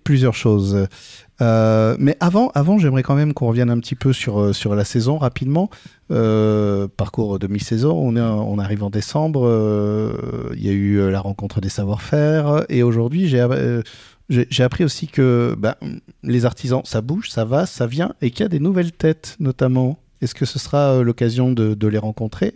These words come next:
et, euh, et qui sont-elles, ces nouvelles têtes ?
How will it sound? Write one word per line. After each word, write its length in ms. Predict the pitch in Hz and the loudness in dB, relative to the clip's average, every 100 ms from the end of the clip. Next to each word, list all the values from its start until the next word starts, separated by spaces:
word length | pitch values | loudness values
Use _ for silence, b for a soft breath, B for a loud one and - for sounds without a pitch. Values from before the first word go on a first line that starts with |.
| - | -2
et, 220 | 123 127 | 0 2
euh, 420 | 117 110 107 107 - | 0 0 0 -2 -6
et 40 | - | -8
qui 160 | - | -10
sont-elles, 360 | - 127 131 131 | -6 -4 -2 -2
ces 140 | - | -2
nouvelles 260 | 113 107 107 | -2 -2 -2
têtes ? 360 | 120 117 - | -2 -4 -6